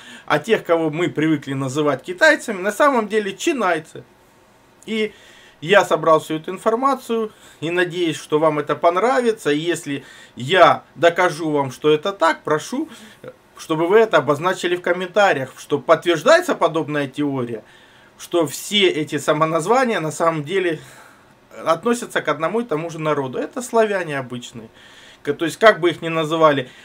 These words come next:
моголо-тартары, скифы, китайцы, все, всегда речь идет именно про славян. Поэтому нужно правильно называть не только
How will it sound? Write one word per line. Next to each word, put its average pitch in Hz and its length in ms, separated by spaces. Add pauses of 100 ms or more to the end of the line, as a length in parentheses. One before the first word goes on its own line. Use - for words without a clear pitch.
моголо-тартары, 160 1160
скифы, 156 720
китайцы, 160 800
все, - 400
всегда 160 420
речь 190 260
идет 135 280
именно 165 320
про 147 260
славян. 123 560 (1600)
Поэтому 233 340
нужно 214 260
правильно 202 320
называть 175 400
не 160 80
только 233 400